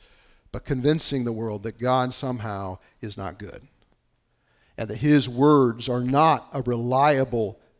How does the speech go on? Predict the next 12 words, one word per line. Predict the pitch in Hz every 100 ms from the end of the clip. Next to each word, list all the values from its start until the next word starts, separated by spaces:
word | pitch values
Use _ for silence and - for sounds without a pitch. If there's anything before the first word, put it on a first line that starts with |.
| _ -
path | - 139 110 - - - _
of | - 113 -
goodness | 131 113 113 101 - - - -
and | 107
fullness | - 131 120 117 101 - - - -
and | -
hope | 107 117 - - _
and | 95
blessing | 95 101 98 - - 117
in | -
this | - -
world. | - -